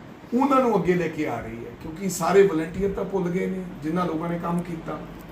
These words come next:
ਹੁਣ ਆਹ ਜਿਹੜੇ ਤਿੰਨ ਚਾਰ ਵਿਚਾਰੇ ਤੁਰੇ ਫਿਰਦੇ ਹੈ,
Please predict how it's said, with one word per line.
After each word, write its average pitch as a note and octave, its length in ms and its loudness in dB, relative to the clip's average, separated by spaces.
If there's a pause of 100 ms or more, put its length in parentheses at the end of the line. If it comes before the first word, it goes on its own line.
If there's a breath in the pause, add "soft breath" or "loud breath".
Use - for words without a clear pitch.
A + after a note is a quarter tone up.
(560)
ਹੁਣ F#3 180 4
ਆਹ G#3 80 4
ਜਿਹੜੇ G3 240 8
ਤਿੰਨ F#3+ 360 2
ਚਾਰ G3 300 0
ਵਿਚਾਰੇ F#3 380 0
ਤੁਰੇ F3+ 260 0
ਫਿਰਦੇ F3 360 4
ਹੈ, - 200 0